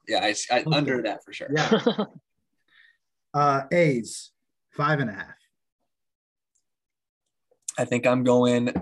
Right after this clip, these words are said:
Speaker 1: <sighs> I can't go under for everybody, but this one's an under too. I think that's, I think they're under there as well. I can't see them putting five, six, seven in a row, or, uh, period. So.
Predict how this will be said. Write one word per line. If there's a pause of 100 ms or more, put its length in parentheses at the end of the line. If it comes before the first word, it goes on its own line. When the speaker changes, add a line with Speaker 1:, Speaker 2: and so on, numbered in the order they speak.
(920)
Speaker 1:
<sighs>
I
can't
go
under
for
everybody,
but
this
one's
an
under
too. (160)
I
think
that's,
I
think
they're
under
there
as
well. (560)
I
can't
see
them
putting
five,
six, (260)
seven
in
a
row, (120)
or,
uh, (320)
period. (120)
So.